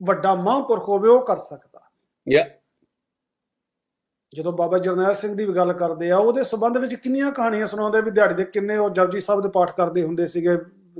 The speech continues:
Speaker 1: ਕਿੰਨੀ ਉਹਨਾਂ ਦੀ ਤਪੱਸਿਆ ਹੁੰਦੀ ਸੀ, ਕਿੰਨੇ ਸੁਖਮਨੀ ਸਾਹਿਬ ਦੇ ਪਾਠ ਕਰਦੇ ਹੁੰਦੇ ਸੀਗੇ।
Speaker 2: ਹੂੰ।
Speaker 1: ਉਹ ਤਾਂ ਰਾਤ ਨੂੰ ਬੱਤੀ ਗਈ ਹੁੰਦੀ ਸੀ, ਬਿਜਲੀ ਗਈ ਹੁੰਦੀ ਸੀ ਤੇ ਬਿਜਲੀ ਗਈ ਦੇ ਵਿੱਚ ਵੀ ਪੋਥੀ ਪੜ੍ਹੀ ਜਾਂਦੇ ਹੁੰਦੇ ਹਨੇਰੀ ਦੇ ਵਿੱਚ।
Speaker 2: ਹੂੰ।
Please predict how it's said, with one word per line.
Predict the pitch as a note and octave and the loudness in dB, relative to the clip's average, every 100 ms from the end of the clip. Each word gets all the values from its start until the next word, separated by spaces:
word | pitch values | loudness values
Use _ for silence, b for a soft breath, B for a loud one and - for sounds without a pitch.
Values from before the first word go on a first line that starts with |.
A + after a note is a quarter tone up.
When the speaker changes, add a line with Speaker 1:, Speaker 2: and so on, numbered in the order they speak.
| - | -8
Speaker 1:
ਕਿੰਨੀ | F#3 F#3 F#3+ | -4 0 0
ਉਹਨਾਂ | F#3+ F#3+ F#3+ | 0 0 0
ਦੀ | F3+ | -2
ਤਪੱਸਿਆ | F#3 F3+ F3 - F3 | -4 -4 -6 -2 -2
ਹੁੰਦੀ | E3 E3+ | -2 -4
ਸੀ, | E3+ F3+ | -6 -6
ਕਿੰਨੇ | F3+ F3 E3+ | -2 -2 -2
ਸੁਖਮਨੀ | F3+ F3+ F#3 | -4 -4 -6
ਸਾਹਿਬ | E3 F3+ | -2 -2
ਦੇ | F3 | -2
ਪਾਠ | F3 E3 D#3+ | -2 -2 -2
ਕਰਦੇ | E3+ D#3+ D#3+ | -6 -4 -2
ਹੁੰਦੇ | D#3+ D#3+ | -2 -4
ਸੀਗੇ। | D#3 D#3 D#3+ | -4 -4 -4
Speaker 2:
ਹੂੰ। | D#3+ _ D#3 C#3+ G#2+ - | -6 _ 2 2 0 -2
Speaker 1:
ਉਹ | F#3+ G3+ | 0 4
ਤਾਂ | |
ਰਾਤ | F#3+ F#3 | 4 4
ਨੂੰ | F#3+ F#3+ F3+ _ _ - | 4 0 -4 _ _ -12
ਬੱਤੀ | F3+ G#3 G#3+ A#3+ G#3+ | -2 -2 2 4 6
ਗਈ | A3 | 6
ਹੁੰਦੀ | G3 G#3 G3+ | 2 -2 -2
ਸੀ, | G#3 | -2
ਬਿਜਲੀ | F3+ G#3 A3 | -4 -2 0
ਗਈ | G3 F#3+ F#3 | 4 4 4
ਹੁੰਦੀ | G3 G3 | 0 -2
ਸੀ | G#3 | 0
ਤੇ | G#3+ G3+ - _ _ - | 2 0 -2 _ _ -10
ਬਿਜਲੀ | G3 A#3+ A#3+ | -4 2 4
ਗਈ | F#3+ A3 | 6 4
ਦੇ | A3+ B3 | 8 10
ਵਿੱਚ | A#3+ A#3+ | 10 6
ਵੀ | A#3 | -2
ਪੋਥੀ | A3 - G#3 | 0 -2 0
ਪੜ੍ਹੀ | G3+ G#3 | 0 2
ਜਾਂਦੇ | F#3+ F3+ | 2 2
ਹੁੰਦੇ | F3 F3+ | 2 2
ਹਨੇਰੀ | F#3 F3+ D#3+ | 2 2 2
ਦੇ | E3 | 0
ਵਿੱਚ। | D#3+ D#3+ - _ F3+ | -2 -4 -10 _ 6
Speaker 2:
ਹੂੰ। | E3 B2 | 6 6